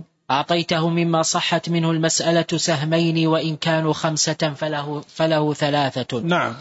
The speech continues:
Speaker 2: واضح.
Speaker 1: وإن
Speaker 2: أكمل.
Speaker 1: كان الوصية بثلث باقي الربع والبنون أربعة، فله سهم واحد، وإن زاد البنون على أربعة زدته بكل واحد
Speaker 2: إذا
Speaker 1: سهم.
Speaker 2: كانت الوصية بثلث باقي الربع،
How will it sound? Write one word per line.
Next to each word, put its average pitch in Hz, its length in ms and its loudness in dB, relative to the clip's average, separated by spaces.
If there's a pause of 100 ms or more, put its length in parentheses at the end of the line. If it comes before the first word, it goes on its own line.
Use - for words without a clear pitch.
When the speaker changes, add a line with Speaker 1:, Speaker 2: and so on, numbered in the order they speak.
Speaker 2:
واضح. 143 440 -2 (1200)
Speaker 1:
وإن 151 200 0
Speaker 2:
أكمل. 170 100 -2
Speaker 1:
كان 180 280 0
الوصية 175 680 2
بثلث 175 520 2
باقي 175 380 2
الربع 170 560 2
والبنون 170 580 4
أربعة، 156 760 0 (680)
فله 156 400 2
سهم 165 520 2
واحد، 170 760 2 (400)
وإن 135 220 2
زاد 160 280 2
البنون 165 500 2
على 160 260 4
أربعة 160 680 2
زدته 156 600 2
بكل 156 480 4
واحد 147 300 4
Speaker 2:
إذا 185 140 6
Speaker 1:
سهم. 147 100 0
Speaker 2:
كانت 262 320 4
الوصية 254 520 6
بثلث 226 680 4
باقي 269 480 2
الربع، 220 480 4